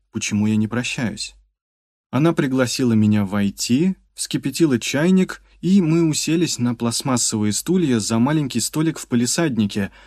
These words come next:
на который она поставила чашки и пиалу с кусочками засахаренного имбиря.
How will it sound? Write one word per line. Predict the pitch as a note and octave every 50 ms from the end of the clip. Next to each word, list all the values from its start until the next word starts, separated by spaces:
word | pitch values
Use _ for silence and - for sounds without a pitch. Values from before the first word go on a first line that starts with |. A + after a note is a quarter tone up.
| - _ -
на | A#2+ A#2+ A#2
который | - B2 B2 C3+ C3 A#2 A2
она | G#2 G#2+ G#2
поставила | G2+ A2 G#2 - - G#2+ G2 G2 G2 G2+
чашки | G2 - - C#3+ E3+ - - - - G#2+
и | G#2+ G#2 G2+
пиалу | G2+ - - A2+ G2+ G#2 G#2 A2 C#3+ E3
с | - -
кусочками | - A2+ G2+ - - C3 B2 - - C3 A#2+ A#2
засахаренного | A2 G2+ A2 G#2 - - A2 G2+ - A2 G#2+ G#2 G#2 G#2 G#2 G2+ G#2 G#2+
имбиря. | G#2 G#2 G#2 G2+ G#2 A#2 A#2 A2+ F#2+ F2 E2+